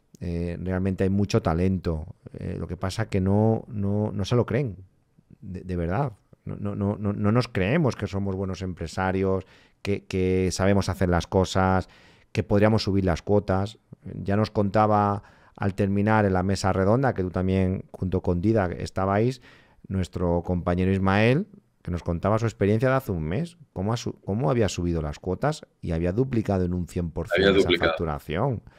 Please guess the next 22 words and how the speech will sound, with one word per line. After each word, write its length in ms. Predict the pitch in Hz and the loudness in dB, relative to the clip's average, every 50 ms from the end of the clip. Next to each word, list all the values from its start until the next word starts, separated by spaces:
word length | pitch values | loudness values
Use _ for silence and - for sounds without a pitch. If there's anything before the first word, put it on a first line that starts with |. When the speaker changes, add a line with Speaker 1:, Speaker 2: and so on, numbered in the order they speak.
| - - - _ _ | -20 -20 -20 _ _
Speaker 1:
Y 80 | - 85 | -2 -2
Speaker 2:
Mm. 20 | |
Speaker 1:
acababa 320 | 92 82 90 90 98 117 131 | 0 2 2 2 2 2 2
de 60 | 139 | 2
empezar. 680 | 131 107 - - 76 - - 95 110 139 139 101 - - _ _ - _ _ _ _ _ - | 0 0 -2 -6 -10 -6 -4 -4 -2 -2 -2 -4 -6 -10 _ _ -20 _ _ _ _ _ -2
Y 120 | 113 107 | 0 2
no 100 | 117 117 | 2 4
se 100 | 113 147 | 4 4
le 60 | 151 | 2
va 80 | 151 143 | 4 4
a 60 | 127 | 4
ir 60 | 120 | 2
ningún 360 | 107 101 95 90 87 90 87 | 2 0 0 0 -2 -4 -4
cliente. 640 | 82 - 80 80 85 98 120 131 120 107 87 82 85 - _ _ _ _ _ _ _ _ _ - _ _ _ - | -4 -6 -4 -2 -2 -2 -2 -2 -2 -4 -4 -4 -8 -14 _ _ _ _ _ _ _ _ _ -20 _ _ _ 2
Eso, 520 | - 147 160 - - 120 120 147 202 254 - - - | 2 2 2 4 4 4 4 4 4 0 -4 -10 -4
detrás 440 | - 98 98 - 104 107 117 110 - | 0 0 0 2 2 2 2 2 2
hay 160 | 143 160 170 | 2 2 0
un, 100 | 165 - - | 0 0 2
hay 120 | 110 123 | 2 4
un 140 | 135 127 107 | 4 4 4
rollo 240 | 123 110 101 92 80 | 4 4 4 2 0
psicológico. 720 | - 87 85 - 73 92 143 170 185 143 - - - _ | 0 -6 -6 -6 -4 -4 -4 -6 -8 -10 -12 -12 -14 _